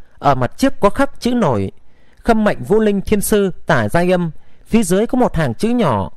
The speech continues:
số mười hai, lật mặt sau thấy có khắc: "Phụng chỉ luyện đan, tất cả đều nghe theo lệnh,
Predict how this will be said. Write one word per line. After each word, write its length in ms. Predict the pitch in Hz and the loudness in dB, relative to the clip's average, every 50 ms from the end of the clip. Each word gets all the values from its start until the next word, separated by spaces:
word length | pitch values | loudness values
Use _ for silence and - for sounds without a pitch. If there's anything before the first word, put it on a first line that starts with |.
| - - - - - | -16 -18 -20 -14 -4
số 260 | - - 160 170 214 | 0 2 2 2 2
mười 200 | 247 254 175 131 | 2 2 0 0
hai, 340 | 127 160 180 175 175 170 156 - - - - - - | 0 0 0 0 -2 -2 -4 -6 -10 -14 -14 -4 0
lật 200 | 175 185 - - | 0 2 2 2
mặt 120 | - - | 0 0
sau 300 | - 208 220 214 208 196 - - | 0 0 0 2 0 -2 -4 -2
thấy 100 | - 156 | -2 0
có 160 | 160 - 202 202 | 2 2 0 0
khắc: 240 | - - 185 196 - - - - - - - - - - _ _ | 2 2 0 0 0 -4 -10 -12 -16 -20 -20 -20 -20 -20 _ _
"Phụng 220 | - - 196 170 147 | -4 -2 -2 -2 0
chỉ 220 | 131 - 165 120 113 | 0 0 0 2 2
luyện 260 | 123 147 - - 147 | 0 0 -2 0 0
đan, 260 | 165 180 180 170 165 - - - - - - | 0 0 0 0 -2 -6 -8 -10 -12 -2 0
tất 220 | - - - - | 0 0 2 2
cả 260 | - 151 123 110 98 - - - | 2 2 2 0 -2 -4 -6 -2
đều 200 | - 160 156 143 | 0 2 2 2
nghe 180 | 139 175 208 208 | 2 0 0 0
theo 180 | - 214 208 | 0 0 2
lệnh, 200 | 190 165 147 135 | 2 0 0 -2